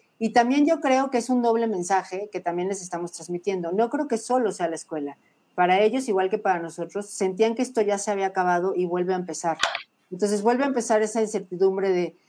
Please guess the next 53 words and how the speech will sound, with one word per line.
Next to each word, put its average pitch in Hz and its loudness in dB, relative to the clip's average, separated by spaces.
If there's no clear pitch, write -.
no 208 2
sé 214 0
si 220 -2
es 208 0
una 196 -2
semana, 185 0
dos 185 0
meses, 190 -2
un 180 -2
año, 180 -2
o 185 -4
sea, 175 2
otra 202 4
vez 208 2
el 202 -2
no 220 4
sé 220 -4
qué 190 -2
va 180 0
a 170 -6
pasar, - -12
¿no? - -20
Entonces, 180 0
pues, 175 -2
hay 180 2
que 190 0
tener 175 -2
mucho 175 -6
cuidado 170 2
en 165 -4
cómo 165 -6
se 160 -10
los 147 -14
manejamos. 170 -4
Y 214 2
sí 214 2
creo 220 6
que 214 -4
cada 190 2
quien 185 -2
tiene 180 2
que, 170 -2
eh, 175 2
ver 196 4
cuáles, 185 4
eh, 175 0
sus 175 -2
necesidades, 165 -2
¿no? 175 -4
Yo 180 0
también 175 0
creo 170 0
que 165 -4